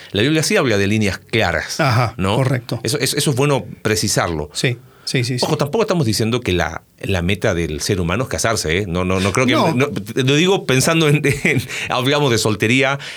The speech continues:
Speaker 1: y, y, y que estamos convencidos de que, de que la plenitud de un ser humano está en Cristo
Speaker 2: Ujú.
Speaker 1: y nada más,
Speaker 2: Sí,
Speaker 1: ¿no? Lo demás
Speaker 2: sí.
Speaker 1: es añadido. <laughs>
Speaker 2: Claro, pero creo que vale la pena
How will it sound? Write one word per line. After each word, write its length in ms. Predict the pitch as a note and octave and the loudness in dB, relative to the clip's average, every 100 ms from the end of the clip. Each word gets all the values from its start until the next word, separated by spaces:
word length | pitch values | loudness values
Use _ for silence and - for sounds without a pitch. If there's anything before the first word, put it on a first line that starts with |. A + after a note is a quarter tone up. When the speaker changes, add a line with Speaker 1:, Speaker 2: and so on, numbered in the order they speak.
| - | -6
Speaker 1:
y, 300 | D#2+ D2+ - | -4 -4 -4
y, 200 | E2 - - | -6 -6 -6
y 100 | F2+ | -4
que 80 | |
estamos 320 | F#2+ - G2+ F#2 | -4 -2 -2 0
convencidos 840 | F2+ E2+ D#2+ - A2 A2+ A#2 - - - - | 0 0 0 2 2 2 0 -4 -12 -20 -10
de 220 | D#2 D2+ | -4 -4
que, 380 | - D2+ - - - - | -2 -4 -4 -8 -12 -10
de 240 | D#2 E2+ | -6 -4
que 100 | F2 | -2
la 160 | E2 E2 | -2 0
plenitud 600 | G2+ F#2 F#2 A#2 B2 B2 | 0 0 0 0 0 -2
de 140 | F2 | -4
un 80 | F2 | -2
ser 180 | - F#2+ | -2 -2
humano 320 | F#2+ G2+ A#2 | 0 0 0
está 220 | A2+ G2+ | -2 -2
en 80 | F#2 | -2
Cristo 480 | F2 F#2+ - - - | 0 -2 -2 -6 -4
Speaker 2:
Ujú. 380 | D3 B2 A2+ A#2 - | -2 -2 -2 -4 -4
Speaker 1:
y 280 | E2 C#2+ D2 | -6 -4 0
nada 180 | F#2+ E2 | 0 0
más, 260 | C#2+ - - | -4 -8 -8
Speaker 2:
Sí, 200 | - D#3+ | -2 0
Speaker 1:
¿no? 140 | F2+ F#2+ - | 0 0 2
Lo 100 | A2+ | 2
demás 180 | C#3+ D3+ | 4 2
Speaker 2:
sí. 40 | |
Speaker 1:
es 80 | C3 | 2
añadido. 500 | A2+ A#2 B2+ G2+ F#2+ | 2 4 4 2 2
<laughs> 420 | - - - - - | 0 -4 -8 -14 -2
Speaker 2:
Claro, 360 | G3 D3 A#2 - - - | 2 2 0 -4 -8 0
pero 180 | D#3 | 2
creo 180 | D#3 F#3+ | 2 0
que 100 | F#3+ | 2
vale 260 | D#3 D#3 D#3 | 2 2 2
la 120 | C#3 | 2
pena 380 | C#3+ C#3 C#3+ | 0 0 0